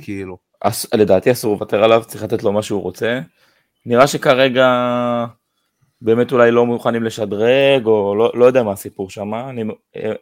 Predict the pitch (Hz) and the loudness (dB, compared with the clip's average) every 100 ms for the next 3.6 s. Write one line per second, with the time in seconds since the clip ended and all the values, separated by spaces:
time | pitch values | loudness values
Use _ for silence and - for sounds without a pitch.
0 | 113 110 135 - 139 131 123 135 127 107 | -8 -2 -2 -4 -12 -4 0 0 -2 -6
1 | 110 95 113 110 101 87 92 101 87 - | -4 -2 -4 -4 -6 -10 -14 -16 -16 -8
2 | 113 98 113 107 101 95 92 92 107 - | -6 -4 -6 -6 -8 -10 -14 -14 -14 -8
3 | 95 98 110 143 139 | -6 -6 -8 -6 -6